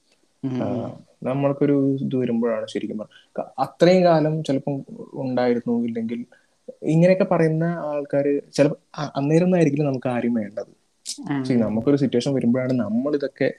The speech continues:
Speaker 2: ചിന്തിക്കുന്നതും, ഇല്ലെങ്കിൽ നമുക്ക് അപ്പോഴായിരിക്കും ഇതൊക്കെ ആവശ്യം വരുന്നതൊക്കെ.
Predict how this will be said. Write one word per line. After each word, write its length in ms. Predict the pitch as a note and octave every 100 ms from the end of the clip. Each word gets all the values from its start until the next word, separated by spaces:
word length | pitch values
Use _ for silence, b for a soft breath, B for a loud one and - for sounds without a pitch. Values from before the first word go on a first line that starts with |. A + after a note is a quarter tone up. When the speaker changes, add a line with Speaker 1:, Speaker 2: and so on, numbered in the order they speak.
| -
Speaker 2:
ചിന്തിക്കുന്നതും, 680 | A#2+ A2 A2 A2 G#2+ G#2 G#2+ b b b _ -
ഇല്ലെങ്കിൽ 560 | G2+ F#2+ F#2+ G2 -
നമുക്ക് 300 | A2+ A2 A2+
അപ്പോഴായിരിക്കും 560 | A2 - D3 C3+ B2 B2
ഇതൊക്കെ 200 | A#2+ B2
ആവശ്യം 380 | A2 G#2+ - A#2
വരുന്നതൊക്കെ. 420 | G#2 G2 G2